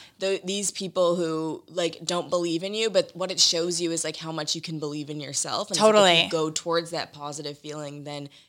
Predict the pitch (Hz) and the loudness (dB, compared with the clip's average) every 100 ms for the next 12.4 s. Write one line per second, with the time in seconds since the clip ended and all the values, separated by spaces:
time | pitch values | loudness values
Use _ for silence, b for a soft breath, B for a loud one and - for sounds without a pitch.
0 | _ 180 160 175 143 147 135 95 - 247 | _ -8 -6 -6 -6 -4 -4 -4 0 2
1 | 277 - b - 285 262 202 180 - 190 | 2 0 b -2 0 0 0 -2 0 -2
2 | 175 175 165 160 156 147 - 156 156 - | 0 0 0 -2 -4 -4 -4 -2 -2 -2
3 | - 247 359 196 - 156 214 370 - - | 6 8 8 6 0 -6 0 0 0 2
4 | 202 196 180 180 175 175 175 165 147 - | 2 2 0 0 0 -2 -2 -4 -6 -6
5 | - 170 139 - 170 - - - 214 208 | -6 -6 -8 -8 -8 -8 -2 4 6 8
6 | 226 220 226 226 202 233 240 254 285 269 | 12 12 10 8 8 6 4 4 6 6
7 | 202 214 202 185 170 165 - - 240 - | 6 2 2 2 0 -2 -6 -14 -8 -2
8 | - - 214 - - 196 185 - B B | 0 0 -2 -4 -4 -2 -4 -10 B B
9 | B _ 208 208 311 240 202 226 - 165 | B _ -2 6 6 6 2 0 2 2
10 | 160 160 - - 202 185 190 208 220 214 | 4 2 0 0 0 -2 -6 0 2 4
11 | 208 196 214 202 185 196 185 185 175 - | 4 4 4 4 2 2 2 4 2 2
12 | - 320 - | 6 6 8